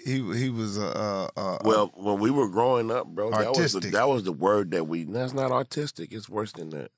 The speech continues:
Speaker 1: <laughs>
Speaker 2: No.
Speaker 1: This
Speaker 2: But
Speaker 1: is
Speaker 2: it, it's,
Speaker 1: cool.
Speaker 2: um, and that was the word that we used to describe my uncle ever since I was,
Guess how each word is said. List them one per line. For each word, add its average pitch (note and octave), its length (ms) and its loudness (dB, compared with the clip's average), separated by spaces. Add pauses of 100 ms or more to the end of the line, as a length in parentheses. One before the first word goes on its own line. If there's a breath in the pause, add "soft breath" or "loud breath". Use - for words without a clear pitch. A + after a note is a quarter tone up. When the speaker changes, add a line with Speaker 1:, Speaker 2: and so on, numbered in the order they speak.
Speaker 1:
<laughs> B2 840 -4
Speaker 2:
No. A#2+ 920 -6
Speaker 1:
This A#2 160 -8
Speaker 2:
But A2 240 0
Speaker 1:
is G#2 240 2
Speaker 2:
it, A2 60 0
it's, G2+ 160 0
Speaker 1:
cool. G#2 120 0
Speaker 2:
um, E2 560 2 (800 soft breath)
and F#2+ 200 -2
that G#2 220 2
was G2+ 220 2
the F2 100 -2
word G#2 440 2
that F2+ 160 2
we G2+ 140 0
used F#2 400 -2
to F#2 80 -8
describe D#2 540 0
my D2 200 -2
uncle F#2 480 0
ever E2 220 0
since F2 320 -2
I G2+ 140 4
was, D#2+ 320 0